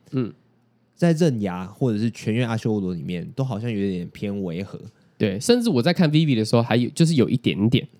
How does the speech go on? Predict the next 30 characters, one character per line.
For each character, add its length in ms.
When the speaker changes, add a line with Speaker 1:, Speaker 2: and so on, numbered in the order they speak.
Speaker 2:
嗯。 80
Speaker 1:
看 160
到 120
的 80
时 100
候 40
会 120
觉 100
得 80
说， 260
诶， 140
好 160
像 100
跟 120
背 180
景 120
没 120
有 60
到 120
很 160
融 220
合。 120
其 100
实 80
幼 140
女 100
战 220
记 160
它， 320
呃， 260